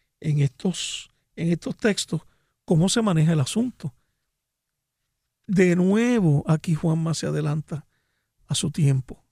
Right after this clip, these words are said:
Fíjate que después viene el de la crisis, ¿verdad?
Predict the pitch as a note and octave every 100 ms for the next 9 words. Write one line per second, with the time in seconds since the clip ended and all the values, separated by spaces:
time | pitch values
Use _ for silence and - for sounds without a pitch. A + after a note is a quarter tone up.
0 | _ _ _ _ _ _ _ _ _ _
1 | _ - G3 A3 B3 A#3 A#3 - A3+ A3+
2 | F#3+ G3 G#3 G#3+ A3+ A3 A3 F3+ G3+ G#3
3 | - - - _ _ _ _ _ _ _
4 | _ _ _ _ _ _ _ _ G3 D3
5 | F3+